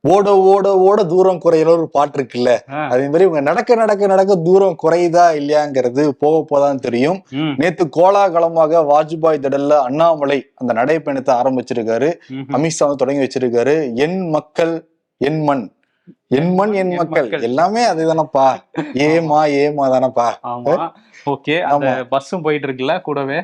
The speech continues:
Speaker 1: பஸ் பின்னாடி வந்துகிட்டு இருக்கு.
Speaker 2: ஆஹா.
Speaker 1: அண்ணாமலை வந்து முன்னாடி போயிட்டு இருக்காரு. "அண்ணாமலை வெல்லட்டும், திராவிட மாடல் ஒளியட்டும், பாரத் மாதா கி ஜெய்," இந்த சொன்ன நிறைய கேட்க முடிஞ்சதாங்க.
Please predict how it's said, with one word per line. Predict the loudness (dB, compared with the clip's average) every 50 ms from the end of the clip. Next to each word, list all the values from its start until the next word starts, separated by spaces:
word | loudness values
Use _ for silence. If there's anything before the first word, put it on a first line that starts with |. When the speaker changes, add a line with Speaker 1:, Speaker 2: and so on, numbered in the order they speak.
| -8 -6 -6
Speaker 1:
பஸ் | -6 -2 0 -2
பின்னாடி | 0 0 0 2 2
வந்துகிட்டு | 2 0 0 -4 -4 -4
இருக்கு. | -2 -4 -2 0 2 0 0 0 -4
Speaker 2:
ஆஹா. | -10 -8 -6
Speaker 1:
அண்ணாமலை | -4 -2 0 0 0 0 0 0 0
வந்து | 0 -2 -2
முன்னாடி | -2 0 0 0
போயிட்டு | 0 -2 -4 -4 -2 -2
இருக்காரு. | -2 0 0
"அண்ணாமலை | 0 0 0 0 0 0 0 2 0 0 0 0
வெல்லட்டும், | 0 0 0 0 0 -2 -2 -4 -4 -4 -4 -2
திராவிட | 0 2 2 2 2 2 0 -2 -2
மாடல் | 0 0 2 2 2 0
ஒளியட்டும், | 0 0 0 0 0 -2 -2 -4 -4 -4 -2 0
பாரத் | 2 2 2 2 -2 -6
மாதா | -4 -2 -2 0 0 0 -2 -2
கி | 0 -2 -4 -4
ஜெய்," | -2 -2 -2 0
இந்த | -2 -2 -2 -2
சொன்ன | -2 -2 -2 -2 -2 0
நிறைய | 0 -2 -2 -2
கேட்க | -4 -4 -2 -2
முடிஞ்சதாங்க. | -2 -2 -2 -2 -2 0 0 0 0